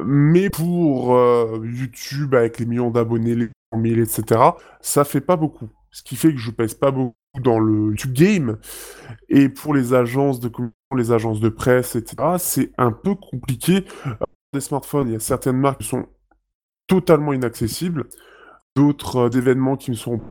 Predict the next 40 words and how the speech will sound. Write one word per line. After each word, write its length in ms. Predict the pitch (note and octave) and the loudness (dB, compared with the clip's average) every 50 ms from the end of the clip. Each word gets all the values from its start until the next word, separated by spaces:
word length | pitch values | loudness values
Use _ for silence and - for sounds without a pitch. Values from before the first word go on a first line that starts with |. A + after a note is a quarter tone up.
| - - | -14 -12
possibles 240 | - - - - | -10 -8 -8 -4
parce 160 | - A#2+ A2 - | -4 -4 -4 0
que 100 | - A2+ | 0 0
je 140 | G#2+ A2 | 0 0
suis 160 | G#2+ - - - | -2 -4 -4 0
trop 160 | - D#3+ D3 | 4 4 4
petit, 480 | D3 - D3 C#3+ - - F3 G#3+ G#3 - - - - - - - - - - | 4 2 -4 -4 -4 -4 -4 -4 -4 -6 -12 -20 -20 -20 -20 -20 -20 -8 0
et 160 | - C#3+ C3 | 2 2 2
cetera, 520 | - - D3 C#3+ - D3+ D#3 D3 E3 F3 - | 2 0 -4 -4 -2 -2 0 0 0 0 0
et 100 | - C#3+ | -2 -4
cetera. 440 | C3+ - C#3 C3+ - D3 C3 C3 B2+ A#2+ | -4 -6 -8 -4 -2 0 2 2 2 0
Ce 80 | - | -2
qui 60 | - | -6
fait 120 | - C#3+ C#3+ | -4 -4 -4
que 60 | - | -2
c'est 140 | - C3+ - _ _ _ - | -4 -6 -8 _ _ _ -14
compliqué. 260 | B2+ A2 - F3 G3 | -10 -4 0 0 0
Par 160 | F#3 - B2 A#2+ | 0 0 0 0
exemple, 300 | A#2 C3 C#3 C3+ - A#2+ | 0 0 -2 -4 -2 -2
le 80 | A2 | -2
Switch 280 | G#2+ - - C#3+ - - | -2 -4 -8 -8 -4 -4
sorti 300 | B2 A2 - - - D#3+ | -4 -4 -4 -6 -4 0
il 80 | C#3+ | 0
y 20 | C3 | 0
a 80 | - | 0
quelques 280 | - - A#2 G#2+ - - | 0 -2 -2 -2 2 0
mois, 400 | A#2 A2 A#2+ C3+ D#3 G3+ A3+ - - - - - - - - - - - | 2 2 4 4 2 2 0 -2 -10 -20 -20 -20 -20 -20 -20 -18 -8 -2
euh, 220 | - A#2 A2+ A2 G#2+ | 2 2 2 2 0
bah, 180 | G#2+ A2+ A2 | -2 -2 -4
je 80 | G#2+ G#2 - | -4 -4 -8
suis 80 | - - _ _ - | -14 -18 _ _ -4
maintenant 300 | - C#3 C3+ - E3 D#3+ | -2 -2 -2 0 -2 -2
en 60 | D3+ - | -2 -2
test. 480 | - A#2 G#2+ - - - - - - _ _ _ - - - | -4 -6 -6 -6 -10 -14 -14 -14 -18 _ _ _ -20 -14 -12
Donc, 260 | A2 A2 G#2+ - - | -12 -12 -8 -2 2
euh, 140 | B2 A#2 A2 | 2 2 2
c'est 180 | G#2+ - - A#2 | 2 -2 -6 -4
ce 180 | - - B2+ | 0 2 2
genre 240 | A#2 A2+ C3+ D3 D3 C3 | 2 4 4 2 2 2
de 640 | C3 B2 B2 A#2+ A#2 A#2 A2+ A2+ A2+ A2 A2 A2 | 0 2 2 2 4 2 2 2 2 0 -2 -2